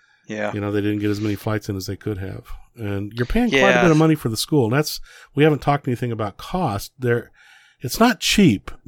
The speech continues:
Speaker 2: but it's not expensive either compared to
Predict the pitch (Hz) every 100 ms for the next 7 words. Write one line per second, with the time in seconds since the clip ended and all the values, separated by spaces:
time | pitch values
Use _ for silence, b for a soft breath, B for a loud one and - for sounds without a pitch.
0 | - _ 151 147 - 139 143 143 127 -
1 | - _ 131 123 - 113 101 101 95 90
2 | - 101 - 107 101 104 101